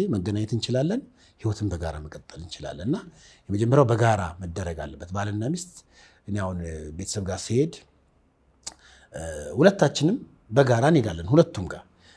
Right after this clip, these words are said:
እንደዚህ ስል ለብቻ በፍጹም አይቻልም እያልኩኝ አይደለም። የቤቱ ፓተርን በጋራ መኖር ነው። አንዳንድ ግን የፋሚሊ ጉዳይ ወይ በግልን የሚሄድበት ነገር ሊኖር ይችላል፣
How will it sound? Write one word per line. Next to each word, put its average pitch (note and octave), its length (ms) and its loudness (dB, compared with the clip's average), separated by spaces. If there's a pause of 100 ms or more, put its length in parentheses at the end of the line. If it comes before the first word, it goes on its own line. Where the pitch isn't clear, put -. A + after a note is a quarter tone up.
(120)
እንደዚህ F3+ 280 4
ስል A#3 220 2 (200)
ለብቻ C3+ 380 -2
በፍጹም D3+ 360 2
አይቻልም C3 360 2
እያልኩኝ A#2+ 380 2
አይደለም። - 320 -6 (500)
የቤቱ C3 380 6
ፓተርን C#3+ 460 4
በጋራ B2 400 6
መኖር A#2 320 4
ነው። C#2+ 140 -12 (600)
አንዳንድ E3+ 340 6
ግን D#3 140 4
የፋሚሊ A#2+ 380 2
ጉዳይ C#3 360 0
ወይ C3 160 2
በግልን A#2+ 380 4
የሚሄድበት G2+ 540 -2
ነገር D2+ 180 -14
ሊኖር D2+ 200 -16
ይችላል፣ - 260 -12